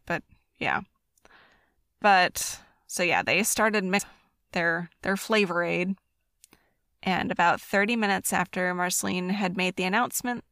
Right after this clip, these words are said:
Jim Jones made his own. He called all members immediately to the pavilion. Um, so that evening, after Ryan and his delegation left,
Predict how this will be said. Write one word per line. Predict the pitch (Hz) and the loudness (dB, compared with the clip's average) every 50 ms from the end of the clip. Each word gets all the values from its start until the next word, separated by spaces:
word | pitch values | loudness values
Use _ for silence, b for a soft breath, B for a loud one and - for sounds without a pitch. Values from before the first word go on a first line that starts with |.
| _ _ _ _ _ _ _ _ - | _ _ _ _ _ _ _ _ -6
Jim | - 240 247 247 233 | -4 -2 0 0 0
Jones | 180 196 196 196 196 196 190 - | 2 2 2 2 2 0 -2 -2
made | 185 180 180 - | -2 -4 -4 -2
his | 196 180 - - | -2 -2 -2 -2
own. | 170 - - - - - 196 190 | -2 -2 -4 -6 -8 -10 -10 -10
He | - - - 185 226 - | -12 -10 -8 -6 -6 -6
called | - - - 180 170 175 185 185 - - | -6 -2 0 2 4 4 2 0 0 0
all | 202 202 226 240 | 0 2 2 2
members | 233 220 202 185 196 208 202 185 - - - - | 2 2 2 2 2 2 2 2 0 -2 -2 -2
immediately | 180 175 175 160 175 - - - 175 170 | -2 -2 -2 -2 -4 -4 -2 -4 -4 -4
to | - - 175 | -4 -4 -4
the | 220 180 | -4 -4
pavilion. | - 180 175 170 - 95 - - - - - - 196 - _ _ _ - - _ _ _ - - _ _ _ _ _ _ _ _ _ _ _ _ - | -4 -4 -4 -4 -4 -6 -6 -6 -8 -10 -10 -10 -12 -14 _ _ _ -20 -20 _ _ _ -20 -20 _ _ _ _ _ _ _ _ _ _ _ _ -4
Um, | 170 160 - - - - - - - 185 - _ _ _ _ _ _ _ _ | -4 -4 -4 -6 -8 -10 -10 -10 -10 -10 -12 _ _ _ _ _ _ _ _
so | - - - 190 185 185 185 220 - - | -6 0 2 2 2 2 2 -2 -2 0
that | - 214 233 - - - | 2 2 2 2 0 0
evening, | 190 185 180 185 180 175 - 180 180 185 190 - - _ - - | 0 0 0 0 -2 -2 -2 0 0 -2 -2 -4 -8 _ -8 -4
after | 196 180 175 - 202 180 | -2 -2 -2 0 -2 0
Ryan | 175 180 175 175 185 196 202 | 2 2 2 2 2 2 2
and | 208 208 208 208 196 - _ _ _ _ _ _ _ _ - | 0 0 0 -2 -2 -4 _ _ _ _ _ _ _ _ -2
his | 214 220 202 196 196 | 0 0 0 0 0
delegation | - 190 185 185 185 180 185 196 208 - 240 226 196 | 2 2 4 4 2 2 0 0 0 0 0 0 2
left, | 175 170 170 175 - - - - | 2 2 2 0 -4 -12 -20 -20